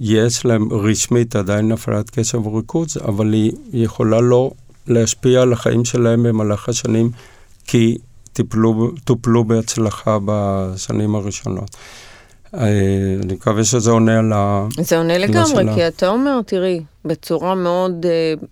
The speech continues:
Speaker 2: אה, אני אגיד את זה ככה, אתה אומר, התשובה הרשמית היא שלפי הספרות הרפואית, אין מקרים כאלה.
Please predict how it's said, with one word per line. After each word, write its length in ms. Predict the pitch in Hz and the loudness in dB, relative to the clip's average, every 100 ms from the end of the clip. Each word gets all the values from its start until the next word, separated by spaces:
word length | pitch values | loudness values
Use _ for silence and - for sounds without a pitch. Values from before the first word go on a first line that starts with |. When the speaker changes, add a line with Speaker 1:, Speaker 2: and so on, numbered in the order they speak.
| _ | _
Speaker 2:
אה, 60 | 151 147 147 143 143 139 135 143 143 | -8 -6 -6 -6 -8 -8 -10 -12 -10
אני 80 | 151 | -8
אגיד 220 | 143 156 147 - | -4 -6 -8 -18
את 60 | 139 | -14
זה 80 | 147 | -12
ככה, 320 | - 143 - 139 - - - | -8 -8 -8 -10 -14 -20 -10
אתה 80 | - | -2
אומר, 120 | 185 | 0
התשובה 840 | 190 180 - 170 156 165 190 208 208 _ _ - _ _ _ _ - | 0 -2 -4 -4 -2 0 0 -2 -6 _ _ -20 _ _ _ _ -4
הרשמית 680 | 165 165 151 - 185 226 - | -2 0 -2 0 0 0 -2
היא 180 | 240 254 | -4 -4
שלפי 460 | - 156 - 180 | -4 -4 -2 -4
הספרות 680 | 170 - 147 - 180 226 - | -4 -6 -10 -4 -2 0 -2
הרפואית, 880 | 226 208 - 190 185 180 - - - - | -4 -4 -4 -4 -4 -6 -10 -16 -14 -4
אין 380 | 214 190 170 165 | -2 -2 -4 -4
מקרים 440 | 165 - 147 123 | -6 -4 -2 -2
כאלה. 420 | 127 131 131 120 | -4 -4 -4 -4